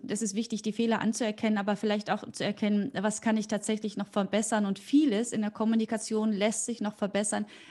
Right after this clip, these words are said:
weil es einfach noch viel, ähm, vereinfachter gemacht werden kann, äh, und, und sollte, weil diese, äh, Stichwort Work-Life-Balance ist einfach, es macht, ähm, dieses Digitale nimmt auch einen großen Raum ein im Leben natürlich von vielen, ähm,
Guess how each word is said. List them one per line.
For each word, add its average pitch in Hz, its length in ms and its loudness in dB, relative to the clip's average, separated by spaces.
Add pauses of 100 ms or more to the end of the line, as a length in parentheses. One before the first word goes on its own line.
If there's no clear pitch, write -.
(120)
weil 202 140 2
es 208 120 0
einfach 202 260 0
noch 208 120 0
viel, 240 380 4
ähm, 196 300 0
vereinfachter 208 600 0
gemacht 185 340 -4
werden 175 240 -2
kann, 180 380 -6
äh, - 200 -4
und, 190 160 -4
und 190 160 -2
sollte, 208 560 2 (200)
weil 185 300 -2 (480)
diese, 214 220 4
äh, 196 320 4
Stichwort 214 560 0
Work-Life-Balance 202 960 0
ist - 180 -4
einfach, 208 300 -2 (380)
es - 180 -4
macht, 226 400 -2
ähm, 208 400 2 (1040)
dieses 220 240 2
Digitale 226 500 2
nimmt 240 220 4
auch 208 80 -2
einen 220 240 0
großen 226 340 2
Raum 208 280 4
ein 254 200 2
im 226 120 2
Leben 233 220 0
natürlich 226 640 -2
von 220 140 -2
vielen, 240 480 -2
ähm, 214 460 -2